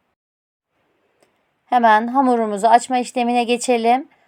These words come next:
Hamurumuz da güzel bir şekilde mayalanmış. Gördüğünüz gibi poşetin üzerine hiçbir şekilde hamur yapışmamış. Çünkü hamurumuzun üst kısmını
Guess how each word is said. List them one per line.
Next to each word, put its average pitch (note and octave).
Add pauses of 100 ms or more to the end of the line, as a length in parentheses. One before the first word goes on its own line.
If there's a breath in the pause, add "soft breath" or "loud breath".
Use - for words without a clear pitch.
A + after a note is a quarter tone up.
(100)
Hamurumuz A#3+
da A3+
güzel A#3
bir A#3
şekilde G#3+
mayalanmış. A#3 (880)
Gördüğünüz A3+
gibi G#3
poşetin B3+
üzerine A3+
hiçbir A#3
şekilde A3
hamur B3+
yapışmamış. A#3+
Çünkü G#3+
hamurumuzun G3+
üst A3+
kısmını G#3